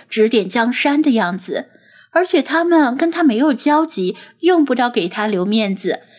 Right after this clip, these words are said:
小声地鼓起掌来。嫌疑犯 Y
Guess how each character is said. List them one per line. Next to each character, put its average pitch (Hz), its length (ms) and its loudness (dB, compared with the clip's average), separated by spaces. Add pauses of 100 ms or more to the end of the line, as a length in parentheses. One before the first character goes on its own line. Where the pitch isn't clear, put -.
(180)
小 214 360 -2
声 240 220 0
地 233 80 2
鼓 214 160 -2
起 214 160 -2
掌 180 240 -4
来。 160 280 -6 (1900)
嫌 254 280 -2
疑 240 80 0
犯 240 220 0
Y 240 520 0